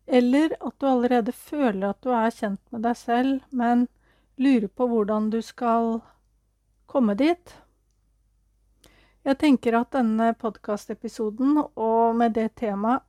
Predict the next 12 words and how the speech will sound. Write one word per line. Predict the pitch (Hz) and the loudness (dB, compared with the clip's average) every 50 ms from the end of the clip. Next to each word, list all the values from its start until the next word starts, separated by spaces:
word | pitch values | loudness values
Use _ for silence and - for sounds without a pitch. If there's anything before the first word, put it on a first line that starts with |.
| _ _ | _ _
er | 233 214 220 233 233 - _ _ | -4 -2 0 0 -2 -4 _ _
særlig | - - - - - 294 269 294 196 185 196 208 220 226 | -20 -20 -16 -8 -4 -2 0 0 0 -2 -2 -2 0 0
viktig | 240 240 - - - _ - 226 240 262 | 0 -2 -2 -8 -12 _ -2 0 0 0
for, | 254 - - - 220 214 208 214 214 - - _ _ _ _ _ _ _ _ _ _ _ _ _ _ _ _ _ _ _ _ _ _ _ _ - | -2 -4 -6 -4 0 0 0 0 -2 -4 -10 _ _ _ _ _ _ _ _ _ _ _ _ _ _ _ _ _ _ _ _ _ _ _ _ -4
eh, | 254 220 220 220 220 220 | 0 0 2 2 0 0
deg | 233 220 202 - 226 240 262 285 302 294 | -2 -2 0 4 4 6 6 4 2 0
som | - - - 247 240 240 - - - | -2 -6 -4 -4 -4 -4 -4 -6 -6
har, | 220 208 208 214 214 214 214 214 214 214 | -4 -2 0 0 0 0 0 0 -2 -2
ehm, | 220 220 220 214 214 220 214 214 214 214 214 214 220 214 _ _ _ _ _ _ _ _ _ _ _ _ _ _ _ - | -2 -2 -2 -2 0 -2 -2 -2 -2 -2 -2 -2 -4 -6 _ _ _ _ _ _ _ _ _ _ _ _ _ _ _ 0
ansvar | 262 233 214 196 - - - 220 233 254 247 | 0 2 0 0 -4 -4 0 2 2 2 0
for, | - - - - 214 214 214 214 | -2 -8 -6 -2 0 0 0 0
eh, | 214 - 233 220 214 214 214 208 214 214 | -2 -4 -2 -2 0 0 0 0 -2 -2